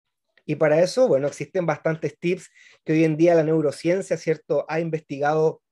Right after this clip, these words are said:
bastante y que obviamente tenemos que llevarla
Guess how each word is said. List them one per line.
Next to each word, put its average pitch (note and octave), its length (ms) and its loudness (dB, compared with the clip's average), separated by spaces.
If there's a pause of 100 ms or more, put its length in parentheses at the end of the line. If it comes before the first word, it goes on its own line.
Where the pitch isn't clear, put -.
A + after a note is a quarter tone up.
(100)
bastante F#3+ 760 -2 (520)
y A3 240 -2
que F3 140 0
obviamente E3+ 460 4
tenemos E3+ 340 0
que D#3+ 120 -4
llevarla C#3 640 0